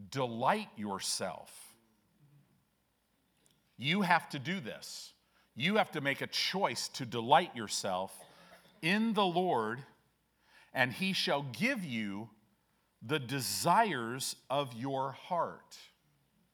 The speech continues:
You have to delight yourself. Now, this we're gonna spend a lot of time on. So think of it this way. There's two words here, delight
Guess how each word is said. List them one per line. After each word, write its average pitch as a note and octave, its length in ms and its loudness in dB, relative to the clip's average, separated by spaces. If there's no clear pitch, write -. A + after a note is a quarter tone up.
You D#3 120 2
have G3 140 4
to D#3 100 -2
delight C#3+ 580 2
yourself. F#3 420 0
Now, A#2+ 360 -2
this G#3+ 460 -2
we're C3+ 160 -4
gonna C#3 140 -4
spend C#3+ 340 -4
a C3 60 0
lot B2+ 200 0
of C#3+ 100 -2
time E3 360 -6
on. F2+ 200 -6
So D#3 220 0
think G3+ 300 2
of G#3 80 0
it G#3 120 -2
this F#3 240 -2
way. G#2 260 0
There's B2+ 220 -2
two A3 280 0
words G#3+ 440 2
here, F2 280 -6
delight C#3 760 0